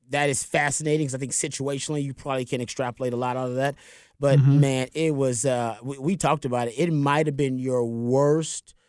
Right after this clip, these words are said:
Speaker 1: performance for edge defenders for Texas in fifty years or so. Like, it, it,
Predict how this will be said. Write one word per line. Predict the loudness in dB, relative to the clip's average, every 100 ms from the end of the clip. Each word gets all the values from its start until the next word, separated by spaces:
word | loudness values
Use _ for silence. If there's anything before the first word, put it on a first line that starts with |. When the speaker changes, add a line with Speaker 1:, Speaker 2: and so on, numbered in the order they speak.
| _ _ -10
Speaker 1:
performance | -8 -6 0 2 2 0 -4 -6
for | -4 -4 -4 -6
edge | -2 0 0 -2 -6
defenders | -6 -8 -6 -4 -2 -2 -4 -6
for | -10
Texas | -12 -10 -10 -6 -6 -6 -8 _ _ _
in | -6 -6
fifty | -6 -8 -2 -2 -2 -8 -8 -8 -12 _ _ _ _ -16
years | -8 -6 -8 -10 -14 -18 -14
or |
so. | -12 -12 -8
Like, | -8 -4
it, | -6 -4
it, | -6 -6